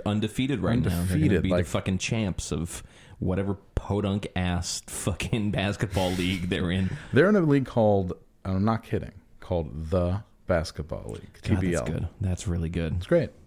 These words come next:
Speaker 2: It's like something out of a, like a, like a, like a feel-good movie.
Speaker 1: That is definitely something that was named around a U R L that somebody already bought.
Speaker 2: <laughs>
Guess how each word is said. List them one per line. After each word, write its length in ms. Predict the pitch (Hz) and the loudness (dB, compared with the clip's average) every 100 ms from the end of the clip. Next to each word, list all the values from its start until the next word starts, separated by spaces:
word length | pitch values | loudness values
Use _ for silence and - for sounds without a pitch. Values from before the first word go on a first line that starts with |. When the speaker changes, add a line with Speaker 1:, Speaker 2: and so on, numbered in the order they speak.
| - _ - | -20 _ -2
Speaker 2:
It's 120 | 117 | 2
like 100 | 123 | 4
something 220 | 147 135 | 4 4
out 80 | 120 | 4
of 80 | 104 | 4
a, 40 | |
like 300 | 95 80 92 | 2 0 -2
a, 320 | 82 78 69 64 | 0 -2 -2 -6
like 160 | 64 | -8
a, 60 | 62 65 55 - - | -8 -8 -10 -16 -14
like 160 | 58 | -12
a 140 | - 50 - _ _ _ _ _ | -12 -14 -16 _ _ _ _ _
feel-good 380 | - 101 87 78 | -2 0 0 -2
movie. 260 | 85 60 - _ _ _ _ _ - | -4 -6 -12 _ _ _ _ _ -6
Speaker 1:
That 140 | 107 | -2
is 100 | 113 | 0
definitely 340 | 101 110 120 107 | 0 -2 0 -2
something 340 | - 98 90 | 0 -2 0
that 100 | 87 | -2
was 160 | 78 85 | -2 0
named 540 | 92 87 87 92 92 - | 0 0 0 0 -2 -2
around 500 | 92 82 87 87 90 | -4 -2 0 0 0
a 60 | 87 | 0
U 240 | 85 90 | 0 0
R 180 | 82 80 | 0 0
L 180 | 82 80 | 0 -2
that 120 | 82 | -2
somebody 380 | - 92 90 80 | -2 -2 -2 -2
already 260 | 78 87 85 | -2 -2 -4
bought. 360 | 98 - - - - - - - | -4 -4 -6 -10 -18 -20 -20 -18
Speaker 2:
<laughs> 80 | - | -12